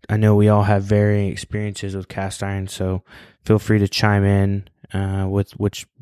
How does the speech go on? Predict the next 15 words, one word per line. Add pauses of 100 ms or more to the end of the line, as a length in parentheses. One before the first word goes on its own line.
(300)
with
which
whatever
you
like, (680)
uh,
in
relation
to
that. (400)
Uh,
I
personally (1500)
have
about